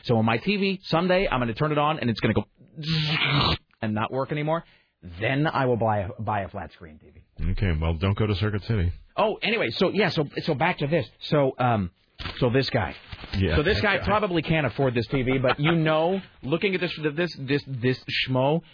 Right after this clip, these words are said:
Speaker 1: he probably bought one anyway. That's the thing, because they probably made him an offer he couldn't, you know, like, easy credit terms
Speaker 2: You
Speaker 1: or
Speaker 2: think he's
Speaker 1: some
Speaker 2: looking
Speaker 1: kind
Speaker 2: for a
Speaker 1: of stuff.
Speaker 2: second one for the bathroom or something?
Speaker 1: Probably.
Speaker 2: Or what?
Speaker 1: Well, that, dude, the, the, the, s-, the, the, I don't know if, if you are a, a long enough listener to have remembered Scotty J,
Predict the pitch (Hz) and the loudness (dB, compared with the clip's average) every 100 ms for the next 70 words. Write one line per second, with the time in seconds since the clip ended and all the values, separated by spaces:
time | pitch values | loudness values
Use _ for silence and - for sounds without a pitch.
0 | _ - 160 151 156 147 120 113 110 113 | _ 0 2 4 2 2 2 2 2 0
1 | 101 104 101 87 71 71 - 135 - 113 | 0 -2 0 -2 -4 -4 0 0 0 0
2 | 110 - - 120 127 117 120 135 139 127 | 0 -2 -2 2 2 2 2 2 2 2
3 | 117 113 107 104 101 98 107 101 90 87 | 2 2 2 0 0 -2 -2 -2 -2 -4
4 | 90 147 131 120 - 117 101 95 80 73 | -4 -2 0 0 0 -2 -2 -6 -8 -6
5 | 160 147 107 117 135 117 98 - 127 143 | -2 0 2 2 2 2 0 0 0 0
6 | 160 123 90 78 117 - 170 175 170 180 | 0 0 0 0 0 -2 -6 -4 -4 0
7 | 185 165 208 247 214 277 - - - 320 | 0 2 -2 -2 0 0 0 -4 0 2
8 | 339 - - - - 196 262 226 220 208 | 2 -2 -10 -18 -4 -2 0 -2 0 0
9 | 220 - - - 185 185 175 156 143 196 | 0 -4 -8 -6 -4 -4 -4 -4 0 2
10 | 233 214 160 175 156 151 151 135 175 165 | 2 0 0 2 2 4 4 4 4 4
11 | 143 - 135 135 165 151 131 151 151 123 | 4 2 2 2 2 -2 -2 -2 -2 0
12 | 120 127 120 104 - - 117 101 80 113 | 2 2 2 0 -2 0 0 0 2 4
13 | 104 69 | 2 -2